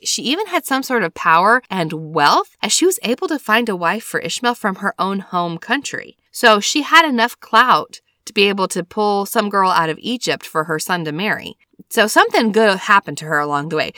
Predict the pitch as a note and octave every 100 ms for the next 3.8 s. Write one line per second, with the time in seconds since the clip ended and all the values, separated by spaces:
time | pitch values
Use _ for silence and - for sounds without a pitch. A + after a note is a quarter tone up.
0 | - - - D4 G#4 G#4+ C#4+ C#4+ B3+ G3+
1 | F3+ D#3+ - - _ _ G3 G3+ G3+ -
2 | F3 E3 G#3+ G#3+ F#3+ F#3+ F#3+ E3 E3 E3
3 | D#3 D3 - D3+ D3+ - -